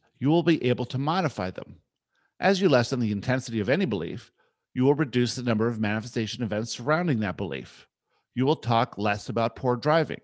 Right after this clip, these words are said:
You will turn the other cheek when you see a car accident. You will stop watching the evening news.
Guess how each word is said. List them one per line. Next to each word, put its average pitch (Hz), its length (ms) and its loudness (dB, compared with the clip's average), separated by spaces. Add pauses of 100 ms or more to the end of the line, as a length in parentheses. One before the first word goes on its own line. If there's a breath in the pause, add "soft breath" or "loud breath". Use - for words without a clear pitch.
(480)
You 123 120 0
will 147 100 0
turn 117 300 -2
the 123 100 2
other 127 160 0
cheek - 380 -6
when 107 100 -4
you 110 80 -2
see 104 220 -2
a 107 80 0
car 120 200 -4
accident. - 520 -6 (460)
You 156 100 0
will 143 100 6
stop 135 320 2
watching 110 340 0
the 110 220 -4
evening 110 260 -4
news. 151 440 -6